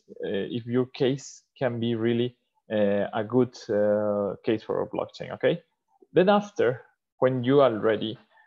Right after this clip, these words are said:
uh, iron out that big question that is, hey,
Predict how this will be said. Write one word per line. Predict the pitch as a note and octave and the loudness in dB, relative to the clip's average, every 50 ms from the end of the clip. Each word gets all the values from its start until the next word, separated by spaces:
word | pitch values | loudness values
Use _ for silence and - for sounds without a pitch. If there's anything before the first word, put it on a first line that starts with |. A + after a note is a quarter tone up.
| _ _ - | _ _ -4
uh, | G2 F#2 - | -4 -2 0
iron | - B2 B2 B2 A#2+ A#2 A#2 | 2 2 2 2 0 0 0
out | A2+ A2+ A2+ A2+ A2+ A2+ - | 2 4 4 4 2 2 0
that | A2+ A2+ A2 - G#2+ | 0 0 0 -2 0
big | G#2+ B2 B2 A#2+ - - _ | 0 2 2 0 -2 -10 _
question | - A2+ A2 G#2 - - - B2 B2 C#3 C#3 | -6 -6 -6 -6 -6 -8 -8 -8 -8 -6 -6
that | B2 A#2 A2 | -6 -6 -4
is, | A2+ A2+ A2 - | -6 -8 -8 -8
hey, | - A#2+ A#2 A#2 G#2+ G2 G2+ | -4 -2 -2 -2 -2 -6 -10